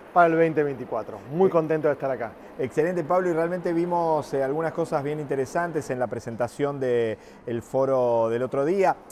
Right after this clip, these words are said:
Speaker 2: Este programa la gente lo está viendo el veintiuno de febrero, pero dio la posibilidad de, en ese foro, hablar de muchas cuestiones. Y una central que tiene que ver con lo de ciencia abierta, que aparte de ser un, un eje muy central, importante para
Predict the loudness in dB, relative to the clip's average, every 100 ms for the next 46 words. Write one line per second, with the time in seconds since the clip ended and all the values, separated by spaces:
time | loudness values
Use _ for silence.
0 | -14 -8 -4 -2 0 0 -2 -2 -2 -2
1 | 0 0 0 -2 -2 -4 -4 -2 0 2
2 | 2 2 0 -2 0 2 2 -2 -4 -4
3 | -4 0 2 2 2 -6 -20 -8 -2 0
4 | 0 -2 -4 -2 -2 0 0 2 2 0
5 | -4 -4 -2 -2 0 -2 -2 -8 -20 -16
6 | -10 -8 -6 -6 -4 0 0 0 -4 -4
7 | -2 0 0 0 0 0 -2 -4 0 0
8 | 2 2 2 2 0 0 -4 -20 -14 -4
9 | 0 2 2 2 2 2 4 2 -2 -2
10 | 0 0 0 -4 -8 -8 -8 -6 -6 -4
11 | -4 -4 -8 -16 -20 -16 -10 -6 0 4
12 | 4 2 -4 -4 -4 0 -2 -2 0 2
13 | 4 2 2 0 0